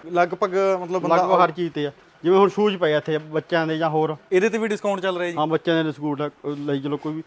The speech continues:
Speaker 1: ਲਓ ਜੀ,
Speaker 2: ਕੁਛ
Speaker 1: ਬੱਚਿਆਂ ਦੇ ਸ਼ੂਜ਼ ਵਗੈਰਾ ਪਏ ਆ ਨਾ, ਲਗਭਗ
Speaker 2: ਹਾਂ।
Speaker 1: ਸਾਰੇ ਸਾਈਜ਼ ਮਗਰ ਮੇਰੇ ਖਿਆਲ ਪਏ ਆ, ਛੋਟੇ ਤੋਂ ਲੈ ਕੇ ਵੱਡੇ ਤੱਕ ਸਾਈਜ਼ ਪਏ ਆ।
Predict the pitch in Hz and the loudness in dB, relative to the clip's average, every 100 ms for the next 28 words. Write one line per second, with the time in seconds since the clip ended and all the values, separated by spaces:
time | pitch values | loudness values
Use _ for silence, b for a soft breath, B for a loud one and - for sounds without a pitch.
0 | 180 156 147 143 143 147 - 160 160 160 | -6 -4 -4 -6 -6 -8 -4 -4 -2 -6
1 | 151 151 156 156 160 151 143 135 143 156 | -10 -12 -10 -6 -4 -4 -4 -4 -4 -4
2 | 143 131 147 139 131 139 160 139 131 127 | -6 -6 -6 -4 -2 -2 -4 -4 -4 -6
3 | 135 135 139 139 131 139 131 127 131 135 | -10 -10 -12 -12 -8 -6 -4 -4 -6 -8
4 | 135 147 147 135 143 135 127 123 117 123 | -8 -8 -6 -8 -8 -10 -8 -10 -10 -8
5 | 127 120 120 120 | -8 -8 -8 -8